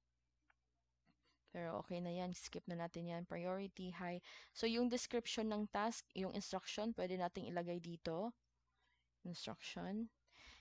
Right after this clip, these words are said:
And then, guys, ang good thing din is pwede kayong magdagdag ng subtask. Kasi ito yung main task, di ba? Files.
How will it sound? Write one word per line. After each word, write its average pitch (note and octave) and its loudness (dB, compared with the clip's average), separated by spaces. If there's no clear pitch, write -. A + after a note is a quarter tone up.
And A#3 6
then, C4 6
guys, G3+ 2
ang A3+ 2
good A3+ 2
thing A3+ 2
din F#3 0
is F3+ -2
pwede B3+ 0
kayong A3 2
magdagdag F#3 2
ng F#3 4
subtask. F#3+ 0
Kasi G3+ 0
ito A3 2
yung G#3+ 4
main F#3 2
task, E3 0
di E3 0
ba? D#3+ 0
Files. - -2